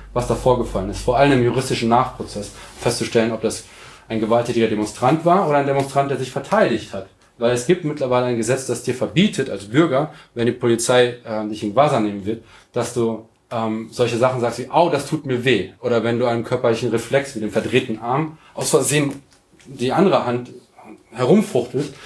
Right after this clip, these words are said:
dann wird das schon als, äh, Gewalt gegen die, äh, Staatsgewalt oder sowas ausgewertet.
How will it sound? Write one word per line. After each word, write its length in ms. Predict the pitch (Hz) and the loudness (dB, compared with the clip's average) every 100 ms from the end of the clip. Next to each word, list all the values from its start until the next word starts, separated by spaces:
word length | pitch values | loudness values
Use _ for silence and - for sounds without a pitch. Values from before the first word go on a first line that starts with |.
| - - | -18 -6
dann 140 | 120 117 | -2 0
wird 140 | 139 | 0
das 100 | 139 | 0
schon 260 | 139 139 120 | 0 -2 -2
als, 260 | 117 117 | -6 -4
äh, 140 | 120 113 | -6 -4
Gewalt 340 | 110 113 120 | 0 0 0
gegen 260 | 117 117 110 | -2 -2 0
die, 300 | 113 113 113 - - - - - - _ _ _ | 0 0 -4 -14 -18 -20 -20 -20 -20 _ _ _
äh, 40 | 143 143 139 - - - | 0 2 2 -2 -6 0
Staatsgewalt 520 | 127 - 123 107 107 | 2 2 2 2 2
oder 100 | 107 | -4
sowas 240 | 98 98 | -6 -8
ausgewertet. 540 | 104 - 98 95 - | -10 -14 -12 -12 -14